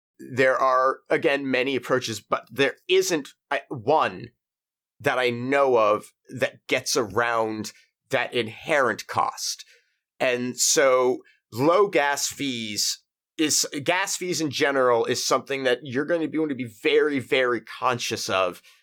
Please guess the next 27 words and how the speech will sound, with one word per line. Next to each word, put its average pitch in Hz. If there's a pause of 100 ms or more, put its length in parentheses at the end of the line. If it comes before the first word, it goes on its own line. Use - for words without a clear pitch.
and 120
how 127
it's 123
implemented 151 (160)
into 131 (260)
any 135
of 104
these -
things. - (160)
Is -
it -
coming 113
out 107
of 95
your 151
pocket? 180 (100)
Is -
it 120
coming 101
out 85
of 92
their 135
pocket? 113 (160)
It, - (160)
I 127
don't -
know, 147